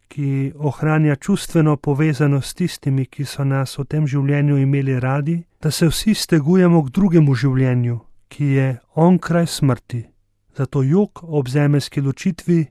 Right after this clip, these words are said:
ni močnejši od gotovosti vstajenja ter upanja,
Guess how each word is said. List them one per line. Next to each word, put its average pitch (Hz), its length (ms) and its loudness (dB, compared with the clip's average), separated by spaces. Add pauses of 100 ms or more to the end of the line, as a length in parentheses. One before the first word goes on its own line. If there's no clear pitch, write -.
(180)
ni 180 180 2
močnejši 170 840 0 (340)
od 143 180 -4
gotovosti 160 720 0
vstajenja 147 680 0
ter 156 280 -4
upanja, 131 560 -4